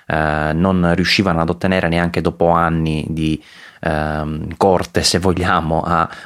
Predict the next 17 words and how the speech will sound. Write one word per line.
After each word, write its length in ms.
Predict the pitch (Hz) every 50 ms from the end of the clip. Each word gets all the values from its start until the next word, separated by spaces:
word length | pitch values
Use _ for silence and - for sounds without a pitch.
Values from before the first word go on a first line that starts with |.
| -
utenti 480 | 95 90 87 87 85 82 82 80 - 82
che 80 | 87
dovevano 440 | 80 85 82 82 80 80 80 78 78
condividerli. 640 | - 87 82 80 78 76 76 76 76 76 78 87 85
Questo 280 | - 147 147 - - 113
forse 280 | - 120 - - -
in 100 | 104 101
parte 320 | - 120 123 - - - 90
è 40 |
dovuto 320 | 87 90 87 90 90 85 87
anche 340 | 85 90 95 95 - - 90
alla 160 | 87 87 85
semplicità 560 | - 90 87 87 104 90 - - 90 101 95
con 140 | - - 85
cui 180 | - - 85
oggi 220 | 85 87 87 87 87
noi, 340 | 85 87 90 90 87 87